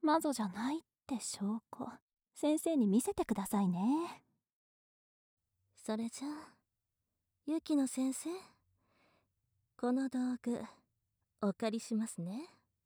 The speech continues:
Speaker 1: あー。<laughs> 私の音楽の授業で使うメトロノーム。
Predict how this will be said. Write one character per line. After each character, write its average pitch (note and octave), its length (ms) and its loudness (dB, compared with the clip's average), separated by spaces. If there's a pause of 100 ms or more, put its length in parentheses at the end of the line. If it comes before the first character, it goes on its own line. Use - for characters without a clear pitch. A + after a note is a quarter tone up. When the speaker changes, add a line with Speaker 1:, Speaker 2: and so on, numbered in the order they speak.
(460)
Speaker 1:
あ C#4 720 4
ー。 - 140 -4 (520)
<laughs> - 920 6 (1600)
私 C#4 520 6
の D4+ 240 10
音 F4 120 8
楽 D#4+ 240 4
の G3+ 80 6
授 G#3+ 200 2
業 C4 220 4
で F#3+ 140 0
使 - 280 0
う A3 100 4
メ E3+ 200 4
ト B3+ 160 6
ロ D#4+ 140 8
ノ F#4+ 220 8
ー - 20 8
ム。 D4+ 240 6